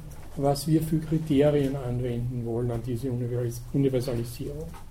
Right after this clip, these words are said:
Und diese Typen sind nun solche gedanklich gewonnenen Verallgemeinerungen,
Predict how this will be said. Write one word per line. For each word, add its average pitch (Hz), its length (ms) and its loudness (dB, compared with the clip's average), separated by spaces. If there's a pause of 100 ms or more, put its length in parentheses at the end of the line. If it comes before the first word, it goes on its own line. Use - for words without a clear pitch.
(240)
Und 139 100 0
diese 156 260 4
Typen 180 400 4
sind 185 360 6
nun 151 240 6
solche 160 560 6 (260)
gedanklich 143 800 2
gewonnenen 120 760 0 (480)
Verallgemeinerungen, 143 1400 2